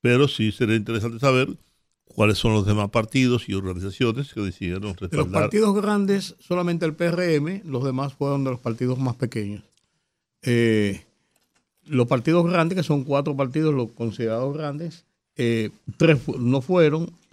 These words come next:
Speaker 2: el P R M fue el, el partido grande y los demás fueron partidos, lo que se llaman emergentes o partidos más pequeños. Eh, de una forma, eh,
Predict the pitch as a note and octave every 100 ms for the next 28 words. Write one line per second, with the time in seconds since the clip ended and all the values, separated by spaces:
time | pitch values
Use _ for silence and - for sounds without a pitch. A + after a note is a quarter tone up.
0 | _ _ - A2 C3 D3+ D#3 D3 D3 C#3
1 | B2+ C3 C3 B2+ A#2 A#2+ G#2 C3 C#3+ D3+
2 | C#3+ C3+ - C3+ C3+ D#3 D#3 D3 - _
3 | _ _ - C#3 C#3+ C#3 A2+ C3+ C3+ C#3+
4 | - A#2+ A2 A2 A2 A2 C3 B2+ B2+ C#3
5 | C#3+ C#3 A#2+ G#2 A#2 A#2+ A#2+ - A#2 G2+
6 | F#2 F#2+ _ _ _ _ _ - A2 A2
7 | A2 - _ - A2 A2+ C3+ C3 - C3+
8 | C#3 C#3+ C#3+ A#2+ - _ - A#2+ A#2